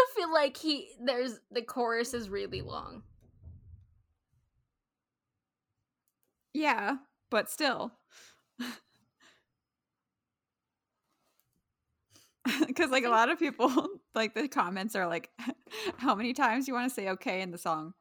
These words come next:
Speaker 2: Yes. <laughs>
Speaker 1: Yes. I think some, there was some big crashing outside, and I'm not sure what it is. That's fine. That's a, that's a later thing. It just shook everything, so yikes.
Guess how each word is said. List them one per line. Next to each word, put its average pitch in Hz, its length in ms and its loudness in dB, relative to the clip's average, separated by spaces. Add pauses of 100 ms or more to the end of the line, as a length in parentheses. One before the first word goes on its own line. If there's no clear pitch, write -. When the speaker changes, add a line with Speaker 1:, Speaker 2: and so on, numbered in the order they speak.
(260)
Speaker 2:
Yes. - 600 -6
<laughs> - 440 6
Speaker 1:
Yes. 202 680 0 (1500)
I - 40 -20 (140)
think 294 180 -12 (440)
some, 277 280 -8 (400)
there 277 100 -8
was 285 120 -10
some 294 300 -10 (140)
big 294 200 -12
crashing 214 600 -16
outside, 175 360 -20 (1200)
and 208 100 -8
I'm 190 140 -10
not 226 240 -8
sure 247 200 -10
what 233 160 -12
it 226 120 -16
is. - 440 -20 (960)
That's 453 260 -6
fine. 262 400 -6 (260)
That's 294 200 -10
a, 254 140 -10
that's 294 200 -12
a 262 60 -6
later 196 360 -12
thing. 220 220 -16 (220)
It 240 100 -14
just 247 200 -8
shook - 260 -20 (100)
everything, - 440 -18 (120)
so 240 140 -16
yikes. 247 520 -18